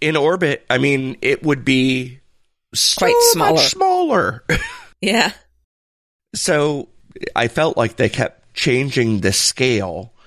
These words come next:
Speaker 1: or they were suggesting maybe that they could move altitude so drastically. I don't know. But it didn't make sense physics-wise, and they never addressed it.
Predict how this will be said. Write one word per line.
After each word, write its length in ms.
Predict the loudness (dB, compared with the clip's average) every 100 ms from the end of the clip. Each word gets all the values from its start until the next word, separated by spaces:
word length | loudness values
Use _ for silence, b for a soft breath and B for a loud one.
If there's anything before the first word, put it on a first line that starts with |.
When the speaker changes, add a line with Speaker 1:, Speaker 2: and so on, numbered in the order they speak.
| b b b _
Speaker 1:
or 360 | -2 0 2 0
they 200 | 2 2
were 160 | 2
suggesting 640 | 0 -2 0 -2 -2 0 2
maybe 400 | 2 2 2 2
that 240 | 0 0
they 160 | 0 0
could 320 | 0 -2 0
move 800 | -2 0 2 2 2 0 -4 -8 -2
altitude 840 | 0 0 0 -2 0 0 2 0 -2
so 260 | 0 0
drastically. 1000 | 0 0 2 0 -2 -6 -2 0 0 0 0
I 120 | 0
don't 260 | 2 0 0
know. 360 | 0 -2 -6 B B B B B B
But 80 | -2
it 140 | 0
didn't 340 | -2 -2 -4 -2
make 220 | -2 -2
sense 580 | -2 0 -2 -4 -6 -10 _ _
physics-wise, 1000 | -2 0 0 -4 -2 0 0 -2 -2 -4 -2
and 200 | 0 0
they 100 | 2
never 380 | 2 2 0 -2
addressed 560 | -2 2 2 0 -4
it. 200 | -8 -14